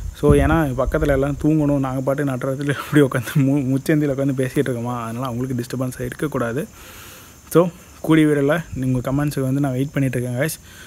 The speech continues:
So, stay tuned for the இந்த மாதிரி ஸ்டோரி டெல்லிங் வீடியோஸ்க்குலாம் wait பண்ணி பாருங்க. கொஞ்சம் இன்ட்ரெஸ்டிங்கா எடுத்துட்டு போறோம். ஆ,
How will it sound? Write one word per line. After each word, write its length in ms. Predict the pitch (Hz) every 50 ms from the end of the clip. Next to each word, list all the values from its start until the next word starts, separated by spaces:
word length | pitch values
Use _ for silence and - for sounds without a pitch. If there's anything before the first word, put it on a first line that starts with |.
| - - -
So, 120 | - 127
stay 260 | 123 - - 147 156
tuned 280 | 156 - 151 151 147 139
for 260 | 127 135 135 131 127
the 240 | 131 131 127 123 123
இந்த 160 | 127 135 139
மாதிரி 320 | 135 135 131 131 127 123 120
ஸ்டோரி 520 | 120 113 - - - - - - 143 147 147
டெல்லிங் 320 | 139 143 139 135 135 131
வீடியோஸ்க்குலாம் 480 | 127 127 127 135 127 - - 143 139 135
wait 180 | 127 135 135
பண்ணி 180 | - 147 139 131 123
பாருங்க. 420 | - 131 135 151 165 151 143 160 170 - - -
கொஞ்சம் 280 | - - 131 131 131 139
இன்ட்ரெஸ்டிங்கா 420 | 139 147 147 - 160 151 147 143
எடுத்துட்டு 300 | 139 127 135 160 147 147
போறோம். 340 | 135 131 127 131 135 156 190 190 - - - - - - - - - - -
ஆ, 220 | 135 135 131 131